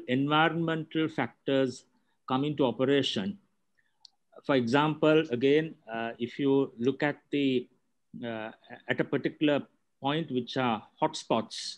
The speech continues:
and, uh, Kirti, we've been discussing about this also, the hotspot could have environmental factors such as glare,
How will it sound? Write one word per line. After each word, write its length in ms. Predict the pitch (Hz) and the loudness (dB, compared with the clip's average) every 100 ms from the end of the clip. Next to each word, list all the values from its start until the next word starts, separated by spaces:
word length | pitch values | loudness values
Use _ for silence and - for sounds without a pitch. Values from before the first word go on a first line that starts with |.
| - | -8
and, 400 | 113 113 113 110 | -4 -2 -2 -4
uh, 100 | 104 - | -6 -6
Kirti, 600 | 135 135 131 139 120 107 | -4 -4 -4 -4 -4 -4
we've 180 | 113 120 | -2 0
been 180 | 120 104 | 0 0
discussing 460 | 110 - 127 143 127 | -4 -6 -6 -2 -2
about 300 | 123 123 113 | 2 0 0
this 240 | 110 - | -6 -6
also, 480 | 113 117 123 120 110 _ - _ _ _ _ 127 | -6 -4 -4 -6 -8 _ -20 _ _ _ _ -4
the 100 | 123 | -2
hotspot 680 | 156 165 - - 147 113 - _ _ _ - | 0 -2 -2 2 4 4 -6 _ _ _ 6
could 220 | 185 185 | 8 8
have 580 | - 160 180 175 175 139 - _ _ - | 2 0 2 4 4 2 -4 _ _ -4
environmental 880 | 139 147 160 160 160 156 151 139 131 | 0 4 4 4 0 -2 2 2 2
factors 680 | - 123 - - 143 139 | 0 -4 -4 0 2 2
such 260 | - 123 143 | 0 -2 2
as 260 | 123 110 98 | 4 4 0
glare, 640 | 104 139 131 135 170 | 0 4 6 6 4